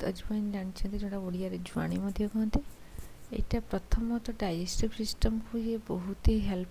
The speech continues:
କରେ, ଯେ ଡାଇଜେସନରେ, ଅ, help କରେ। ଯଦି ଆପଣଙ୍କୁ ବଦହଜମ ଲାଗୁଛି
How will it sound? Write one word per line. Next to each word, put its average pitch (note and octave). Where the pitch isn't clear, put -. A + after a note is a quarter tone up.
କରେ, G3
ଯେ F#3+
ଡାଇଜେସନରେ, G#3
ଅ, G#3+
help F3+
କରେ। G3+
ଯଦି G#3
ଆପଣଙ୍କୁ G3+
ବଦହଜମ -
ଲାଗୁଛି F#3